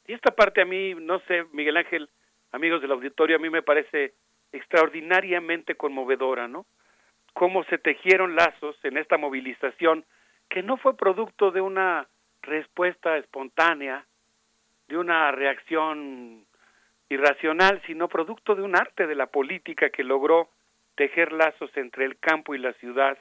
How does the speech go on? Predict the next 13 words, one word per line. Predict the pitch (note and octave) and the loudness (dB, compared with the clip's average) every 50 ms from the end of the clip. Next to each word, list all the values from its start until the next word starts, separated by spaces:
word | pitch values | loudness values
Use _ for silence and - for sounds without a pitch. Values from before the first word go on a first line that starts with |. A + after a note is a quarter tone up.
| _ _ _ _ _ _ _ _ | _ _ _ _ _ _ _ _
<clears throat> | _ _ _ _ _ - | _ _ _ _ _ -4
entre | G#3+ - F#3+ F#3 F#3+ - E3+ D#3 - D#3 D#3+ | -2 -2 -2 -2 -2 -2 -4 -2 0 0 0
lo | C#3+ C#3+ | 0 0
indígena | C#3+ C#3+ C#3+ F3 F#3 - - E3+ D3 C#3+ | -4 -4 -6 -8 -8 -4 -2 -2 0 0
y | C#3 | 0
lo | C3 C3 B2 | 0 -2 -4
mestizo, | B2+ A#2+ - _ - D#3 D3+ C#3 - C#3 C3+ B2+ _ _ _ _ _ _ _ _ _ _ _ _ _ _ _ _ _ - | -4 -8 -10 _ -14 -14 -14 -12 -6 -6 -6 -6 _ _ _ _ _ _ _ _ _ _ _ _ _ _ _ _ _ -14
entre | - C3+ B2 - - A#2+ | -14 -12 -8 -6 -6 0
católicos | - C3+ C3 - - D3+ D3 D3 D3 - C3+ A#2+ - | 0 0 0 2 2 2 2 2 -2 -6 -8 -8 -8
y | C3 | -12
protestantes, | - - A#2+ - - A#2+ - _ - D3+ C#3+ C#3 C3 - - C3 A#2 _ _ _ _ _ _ _ _ _ _ _ _ _ _ _ _ _ _ | -10 -10 -10 -8 -10 -12 -12 _ 2 2 2 2 0 -6 -8 -10 -10 _ _ _ _ _ _ _ _ _ _ _ _ _ _ _ _ _ _
entre | - B2+ A#2+ - - A#2+ | -14 -14 -10 -8 -6 -6
los | A#2+ A#2+ A#2 | -4 -6 -8